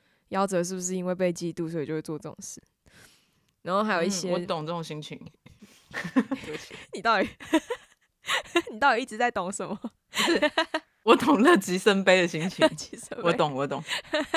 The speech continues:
Speaker 1: <laughs> 对啊，还有一些，<clears throat> 还有一些就是，如果他的名字叫做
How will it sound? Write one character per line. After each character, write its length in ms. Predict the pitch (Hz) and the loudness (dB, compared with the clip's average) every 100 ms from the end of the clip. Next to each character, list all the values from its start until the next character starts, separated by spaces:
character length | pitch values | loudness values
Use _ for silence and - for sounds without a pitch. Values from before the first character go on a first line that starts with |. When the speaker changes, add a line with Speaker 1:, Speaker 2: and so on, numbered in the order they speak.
| 294 | 0
Speaker 1:
<laughs> 680 | 262 - - - - - - | -2 -14 -14 -12 -12 -14 -16
对 120 | 247 | -10
啊， 160 | 185 180 | -8 -6
还 140 | 220 | -6
有 80 | 277 | -4
一 80 | 285 | -4
些， 500 | 302 285 269 269 269 277 269 294 185 | -4 -4 -4 -2 -4 -6 -2 0 -2
<clears throat> 360 | - _ _ _ | -4 _ _ _
还 100 | 320 | -2
有 60 | 302 | 0
一 60 | |
些 140 | 294 277 | 0 0
就 100 | 277 | 0
是， 220 | 277 240 | -2 -4
如 120 | 202 | -4
果 200 | 214 185 | -4 -6
他 240 | 185 208 | -6 -8
的 100 | 202 | -6
名 220 | 185 165 165 | -6 -6 -8
字 120 | 175 | -6
叫 160 | 190 | -6
做 400 | 190 190 180 160 | -4 -4 -4 -6